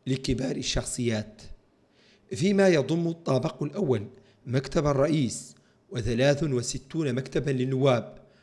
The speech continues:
وواحد وأربعون مكتباً إدارياً، وأربع غرف فنية، وأربع مكاتب لنواب الرئيس.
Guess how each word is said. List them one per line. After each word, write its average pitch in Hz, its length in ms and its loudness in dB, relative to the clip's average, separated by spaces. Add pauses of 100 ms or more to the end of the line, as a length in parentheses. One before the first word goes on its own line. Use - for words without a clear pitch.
(140)
وواحد 131 520 0
وأربعون 135 680 -2
مكتباً 143 400 0
إدارياً، 120 640 2 (420)
وأربع 151 480 4
غرف 143 440 4
فنية، 123 580 0 (380)
وأربع 147 520 4
مكاتب 143 640 2
لنواب 131 520 4
الرئيس. 123 840 0